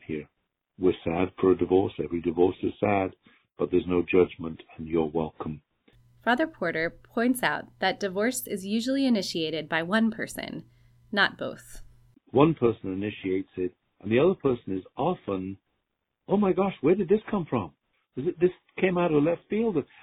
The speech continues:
Speaker 1: I thought we had such a good marriage. I didn't realize that there was," that kind of attitude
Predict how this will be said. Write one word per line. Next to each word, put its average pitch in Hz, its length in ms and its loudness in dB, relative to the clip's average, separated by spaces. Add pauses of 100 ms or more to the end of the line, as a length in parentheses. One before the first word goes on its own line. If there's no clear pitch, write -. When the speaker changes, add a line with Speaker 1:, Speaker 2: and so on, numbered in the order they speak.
(100)
Speaker 1:
I 127 300 -2
thought 185 240 4
we 151 100 -4
had 156 240 -6
such 160 160 -16
a 170 40 -10
good 160 180 2
marriage. 190 400 -2
I 143 80 -2
didn't 156 260 -4
realize 214 420 -2
that 120 120 -8
there 123 140 0
was," 120 200 -2 (960)
that 117 240 -2
kind 98 240 -4
of 85 100 -8 (140)
attitude 92 640 0